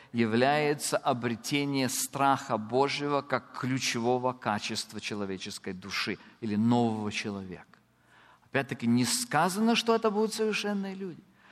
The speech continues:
Не сказано, что они никогда не согрешат. Они спасены праведностью Иисуса Христа, и мы чуть ниже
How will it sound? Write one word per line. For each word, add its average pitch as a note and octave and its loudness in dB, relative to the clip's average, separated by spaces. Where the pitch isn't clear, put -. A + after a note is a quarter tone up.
Не B2 2
сказано, F3 2
что A#3 2
они A#3 6
никогда A3 4
не G#3 0
согрешат. F#3 -2
Они B2 2
спасены E3 4
праведностью G3 2
Иисуса F3 -4
Христа, E3 0
и - 0
мы A#2 0
чуть C#3 -8
ниже C#3+ -2